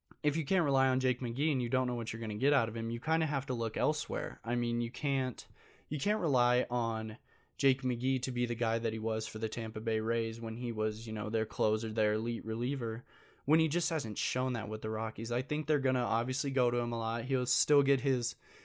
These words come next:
sixty appearances, but Mike Dunn is gonna be relied upon quite a bit, especially if he,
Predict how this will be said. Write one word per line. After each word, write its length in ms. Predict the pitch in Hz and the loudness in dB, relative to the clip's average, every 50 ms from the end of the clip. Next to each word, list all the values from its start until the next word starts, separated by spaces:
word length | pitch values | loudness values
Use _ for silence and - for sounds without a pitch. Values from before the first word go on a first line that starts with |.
| - _ | -16 _
sixty 420 | - - - 160 147 - - 131 123 | -2 0 2 2 2 2 2 2 0
appearances, 520 | 120 - - 147 160 165 139 - 127 123 | 0 0 0 0 0 0 0 0 0 0
but 200 | 127 123 131 123 | 2 4 4 4
Mike 300 | 120 131 156 196 196 - | 4 4 2 2 0 0
Dunn 220 | 143 135 147 160 | 0 0 2 2
is 160 | 156 135 120 - | 0 -2 -2 0
gonna 240 | - 131 127 127 | 0 0 2 0
be 160 | 123 123 120 113 | 0 0 0 0
relied 340 | 110 107 104 110 110 107 | 0 0 0 0 0 0
upon 380 | 107 101 - - 104 104 107 107 | -2 -2 -4 -6 -6 -4 -6 -6
quite 340 | - - - - 120 113 113 | -8 -4 0 2 2 4 2
a 60 | 117 | 2
bit, 180 | 117 117 113 110 | 2 2 2 2
especially 560 | 113 - - - - 151 151 - - 147 135 | 0 -2 -4 -2 0 0 2 2 2 2 2
if 100 | 123 - | 2 0
he, 380 | - 139 135 127 123 117 120 | 0 0 0 0 0 -2 -4